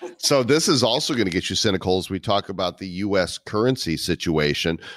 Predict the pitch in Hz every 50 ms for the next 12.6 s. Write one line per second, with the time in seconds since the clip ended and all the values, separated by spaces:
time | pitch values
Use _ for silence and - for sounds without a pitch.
0 | - - 90 - - - 110 113 117 110 107 104 - - - 107 101 85 - -
1 | 120 151 151 - - 139 135 127 110 117 113 107 92 101 98 101 90 - - -
2 | 113 110 107 104 95 90 87 87 85 85 80 - - - 101 95 82 95 92 87
3 | - - 85 76 71 - 113 110 95 87 82 _ - _ - - - - - 104
4 | - - - 101 95 90 - - - 175 185 175 180 165 - - - 147 131 135
5 | 135 - - 131 117 104 90 76 92 98 95 101 117 123 113 104 101 98 95 -
6 | - 95 92 92 92 98 95 95 95 95 87 - 85 85 87 _ - - 110 113
7 | 120 120 117 120 127 - - - 107 92 95 107 104 104 101 - - - - 110
8 | 104 101 101 92 - - 104 110 101 - - 117 120 127 131 110 - - 135 135
9 | 131 131 - 135 127 131 139 156 156 - - 104 85 82 - - - - - _
10 | - 113 156 190 - - - - - 90 82 78 - - 80 78 76 73 78 78
11 | 90 95 98 98 - 107 101 95 113 120 117 107 - - 117 110 113 123 123 120
12 | 120 104 113 110 87 127 139 147 117 104 -